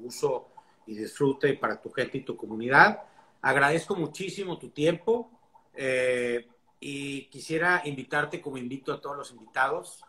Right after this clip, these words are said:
valga la redundancia, invitarte a dar generosamente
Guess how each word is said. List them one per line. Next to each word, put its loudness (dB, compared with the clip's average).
valga -4
la -2
redundancia, -10
invitarte 2
a 2
dar -2
generosamente -8